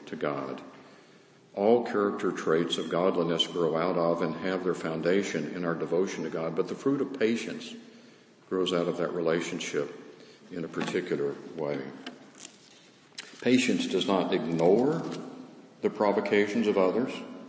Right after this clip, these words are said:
just like God did not ignore our provocations. It simply seeks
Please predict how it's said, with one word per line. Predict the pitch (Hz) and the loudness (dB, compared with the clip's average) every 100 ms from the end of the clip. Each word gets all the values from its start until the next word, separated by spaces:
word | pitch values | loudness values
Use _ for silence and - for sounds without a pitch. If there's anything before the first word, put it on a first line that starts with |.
| - | -12
just | - 117 | -6 -2
like | 101 | 0
God | 101 101 101 | 2 2 4
did | 98 | 2
not | 92 95 95 - | 2 -2 -4 -4
ignore | 104 92 82 82 92 110 117 | -4 0 2 4 4 2 0
our | 95 | -2
provocations. | 98 98 87 87 98 90 - 101 - - - - - - - - - - - | 0 2 2 2 2 2 0 -6 -6 -12 -16 -20 -20 -20 -20 -20 -20 -20 -8
It | 104 | -6
simply | 98 120 107 98 | 2 4 4 4
seeks | 95 - 107 107 | 6 4 4 0